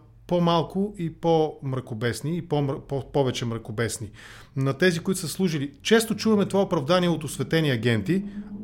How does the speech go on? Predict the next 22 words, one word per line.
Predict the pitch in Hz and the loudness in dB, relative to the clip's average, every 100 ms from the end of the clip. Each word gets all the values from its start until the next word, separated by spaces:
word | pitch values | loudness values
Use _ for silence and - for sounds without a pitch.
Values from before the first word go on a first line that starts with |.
| - | -4
"Аз | 151 165 | -2 0
съм | 180 | -2
служил | - 160 165 160 | -2 -2 0 0
на | 147 | 0
държавата." | 135 123 143 110 - - - - - - 113 | 0 4 4 2 -2 -8 -10 -14 -16 -14 0
Този | 190 180 | 2 4
аргумент | 165 156 180 175 | 2 4 2 2
ти | 170 | -4
приемаш | - 165 175 - | 0 2 2 0
ли | 160 | 0
го | 151 | 2
именно | 208 208 208 | 6 6 4
като | 180 190 185 180 - - | 0 4 4 2 -4 -16
човек, | - 156 185 - 185 | -6 -2 -2 -4 -4
който | 180 180 165 | -2 0 0
работи | 139 139 180 | 0 0 0
с, | 156 165 | -2 -4
с | - 165 156 | -4 -4 -4
стотици | - 135 190 185 185 | -6 -4 -4 -2 -2
или | 156 | -2
вероятно | 143 151 165 165 | -2 0 0 -4
хиляди | - 185 160 151 | -2 2 2 0